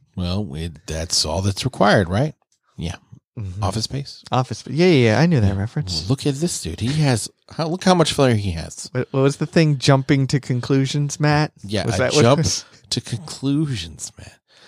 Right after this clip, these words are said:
Speaker 1: What about the guy who invented the pet rock? He made a million dollars.
Speaker 2: Just a million? <laughs> Is it even worth it at that
Speaker 1: <laughs> So
Speaker 2: point?
Speaker 1: stupid.
Speaker 2: Uh-huh.
Speaker 1: <laughs> I, I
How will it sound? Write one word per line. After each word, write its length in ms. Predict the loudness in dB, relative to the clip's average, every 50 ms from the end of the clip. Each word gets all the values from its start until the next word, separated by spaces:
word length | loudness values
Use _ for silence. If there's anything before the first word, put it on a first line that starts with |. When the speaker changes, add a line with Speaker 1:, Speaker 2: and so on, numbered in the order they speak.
| -20 -20 -20 _ _ _
Speaker 1:
What 120 | 0 2 4
about 220 | 4 4 4 2
the 60 | 0 0
guy 280 | 0 2 4 4 4
who 140 | 6 6 6
invented 420 | 6 4 2 2 2 2 0 0
the 80 | -2 -2
pet 240 | -2 -2 -2 -2 -4
rock? 340 | -6 -6 -6 -6 -10 -14 -20 -20 _ _ _ _ _ _ _ _ _
He 200 | -4 0 2 2
made 400 | 4 4 2 2 2 0 -2 -4
a 120 | -4 -4
million 540 | -4 -2 -2 -2 -2 -2 -2 -4 -4 -4 -6
dollars. 680 | -8 -10 -12 -12 -12 -14 -14 -14 -16 -16 -18 -18 -18 _ -20 -20 -20 -20 _ -16 -6
Speaker 2:
Just 300 | 0 0 2 2 2 2
a 60 | 2
million? 520 | 4 4 4 4 4 2 2 2 0 0 0
<laughs> 320 | 0 0 0 -2 -4 -2
Is 120 | -2 0
it 80 | 0 0
even 240 | 0 0 -2 0 0
worth 240 | 2 0 0 0 0
it 80 | 0
at 100 | 2 2
that 160 | 4 2 4 4
Speaker 1:
<laughs> 20 |
So 80 | 2 2
Speaker 2:
point? 180 | 2 2 0
Speaker 1:
stupid. 560 | 0 -2 -6 -8 -2 0 0 0 0 -4 -10 -18 _ -20 _ -20 -20 _ _ _ _ -20 -20 -20 _ _ _ _ _ _ -4
Speaker 2:
Uh-huh. 340 | -2 0 0 0 0 0 0
Speaker 1:
<laughs> 40 | 0
I, 60 | -2 -2 -6 -12 -20 -20 -20 -20 -16
I 40 | -14